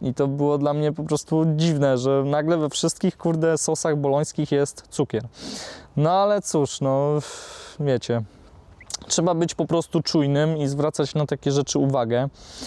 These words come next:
E, więc czytajcie sobie te składy produktów. Musicie też wiedzieć, których produktów, e, które produkty warto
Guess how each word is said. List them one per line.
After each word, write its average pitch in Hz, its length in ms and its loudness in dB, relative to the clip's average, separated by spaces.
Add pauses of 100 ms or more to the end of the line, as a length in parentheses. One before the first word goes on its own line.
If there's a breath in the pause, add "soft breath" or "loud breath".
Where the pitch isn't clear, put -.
(520 loud breath)
E, 135 440 4
więc 160 240 0
czytajcie 170 480 0
sobie 156 280 0
te 147 140 0
składy 143 400 0
produktów. 135 840 -2 (160)
Musicie 165 440 0
też 156 200 2
wiedzieć, 156 420 0
których 156 400 0
produktów, 143 800 -2
e, 131 680 2
które 156 340 -2
produkty 147 640 -2
warto 139 680 0